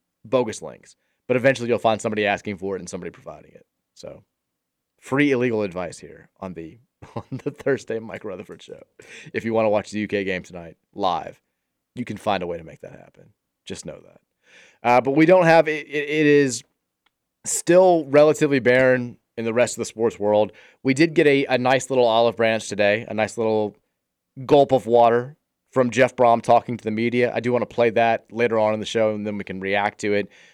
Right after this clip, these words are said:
Uh, Brohm talked about a number of things, uh, mainly just trying to give an update on, on how the summer has gone, how he feels about things as we get ready for fall camp. And, and fall camp now, less than a month away, fifty days away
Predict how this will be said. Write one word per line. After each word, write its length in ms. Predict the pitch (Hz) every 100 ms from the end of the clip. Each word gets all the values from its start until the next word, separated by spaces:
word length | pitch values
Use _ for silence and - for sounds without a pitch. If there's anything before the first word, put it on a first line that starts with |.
| -
Uh, 160 | 98 95
Brohm 240 | 104 104
talked 200 | 107 98
about 120 | 98
a 60 | 98
number 180 | 98 98
of 60 |
things, 400 | - 98 98 95 _ _ _ -
uh, 100 | - 120
mainly 520 | 131 143 156 143 131
just 260 | 117 127
trying 360 | - 127 120 117
to 100 | 107
give 160 | 117 110
an 60 |
update 360 | 110 107 117 113
on, 220 | 110 107
on 220 | 104 107 95
how 220 | 120 120
the 100 | 113
summer 300 | 127 113 107
has 120 | 95
gone, 500 | 135 143 139 127 123 _ _ _ _
how 180 | - 117
he 140 | 123
feels 380 | 107 120 117 110
about 420 | 95 107 104 107 _ _ _ _ _ _ _ _ -
things 240 | 139 117
as 120 | 101
we 80 | 113
get 120 | 101
ready 160 | 110 98
for 140 | 90
fall 220 | - 104
camp. 340 | - 123 139 -
And, 140 | 78
and 180 | 90 104
fall 140 | -
camp 260 | 170 180 -
now, 280 | 113 107 98 _ _ _ _ _ _
less 180 | 110 147
than 140 | 185 160
a 60 |
month 220 | 143 147
away, 340 | 120 139 120 95
fifty 440 | _ 185 - 254
days 240 | 226 220 196
away 460 | 185 185 104 -